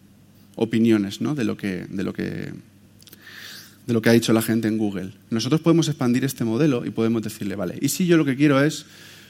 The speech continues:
para cada restaurante, crúzamelo con todos los restaurantes, saca la distancia de latitud-longitud para saber la distancia que hay sobre ese restaurante y eso lo voy a utilizar para filtrar y decir, dame todos los restaurantes de un kilómetro a la redonda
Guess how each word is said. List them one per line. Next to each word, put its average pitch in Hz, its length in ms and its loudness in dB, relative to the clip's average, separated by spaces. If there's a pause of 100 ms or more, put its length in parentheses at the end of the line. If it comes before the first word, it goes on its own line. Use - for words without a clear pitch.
(160)
para 123 200 6
cada 143 220 8
restaurante, 156 760 6 (680)
crúzamelo 156 480 8
con 123 140 2
todos 127 120 2
los 135 120 2
restaurantes, 160 760 4 (180)
saca 156 320 6
la 135 100 8
distancia 143 640 2
de 123 80 2
latitud-longitud 120 840 2 (600)
para 110 160 0
saber 123 340 2 (120)
la 113 120 -2
distancia 110 360 0
que 120 80 2
hay 127 100 0
sobre 107 180 -4
ese 107 120 -2
restaurante 160 640 0 (260)
y 135 120 6
eso 147 140 2
lo 156 60 8
voy 147 100 6
a 143 40 8
utilizar 139 320 2
para 127 180 2
filtrar 131 400 0
y 139 80 4
decir, 117 400 0 (240)
dame 139 320 6
todos 143 160 2
los 143 80 2
restaurantes 139 800 -2
de 120 60 4
un 127 100 4
kilómetro 127 380 2
a 123 60 4
la 123 60 2
redonda 143 540 2